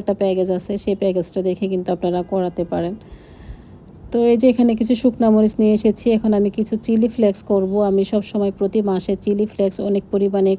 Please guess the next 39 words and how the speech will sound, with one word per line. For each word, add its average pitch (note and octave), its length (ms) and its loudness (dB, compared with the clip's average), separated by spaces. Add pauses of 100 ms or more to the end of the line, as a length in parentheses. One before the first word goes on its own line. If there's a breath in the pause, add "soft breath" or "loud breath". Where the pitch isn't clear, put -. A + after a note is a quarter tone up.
করে F#3+ 220 2 (100)
রেখে G3 260 -2
দিই, F#3 200 0
কারণ F3+ 180 -2 (140)
চিলি G3+ 280 0
ফ্লেক্সটা G3 380 -2
আমাদের F#3 320 0
সব A3 120 -2 (100)
কাজেই G3 300 0 (100)
লাগে। F3 240 -4 (800 loud breath)
সবসময় A3 480 2
যখন G#3+ 220 2 (120)
আমি G3 140 4 (120)
ভর্তা G#3 280 0 (100)
তৈরি G3+ 240 0
করি G3 260 2
বা F#3+ 60 0 (100)
কিছু G#3+ 160 -2 (120)
তৈরি F#3+ 280 2
করি, F#3+ 160 0 (120)
তখন G3 260 -2
ঝটপট G3 400 -4
কিন্তু F#3+ 160 0 (100)
চিলি G#3 280 0
ফ্লেক্স F#3+ 300 -2
দিয়ে F#3 120 4 (100)
তৈরি G3 240 2
করে F#3+ 180 0 (100)
রাখা F3+ 260 -4
যায়। F#3 200 0
তো G3+ 60 -2 (100)
চিলি G3+ 260 -2
ফ্লেক্সটা G3 380 -4
আমি F#3+ 160 0
already G3 360 0
তৈরি G#3 240 2
করে G#3+ 240 0
ফেলেছি। F#3+ 340 -2 (100)
আর F#3 60 -2